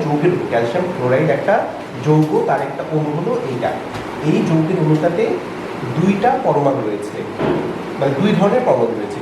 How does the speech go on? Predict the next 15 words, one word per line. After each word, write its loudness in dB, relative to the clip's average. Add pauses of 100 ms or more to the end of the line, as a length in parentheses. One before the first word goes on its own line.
ক্লোরিন 2
পরমাণু 2 (200)
আর 2
ক্যালসিয়াম -2
পরমাণু। -2 (340)
তার 2
মধ্যে -2 (100)
ক্লোরিনের 0
পরমাণু 0
রয়েছে 2 (120)
দুইটি -4 (240)
আর 0
ক্যালসিয়ামের -2
পরমাণু 0
রয়েছে -4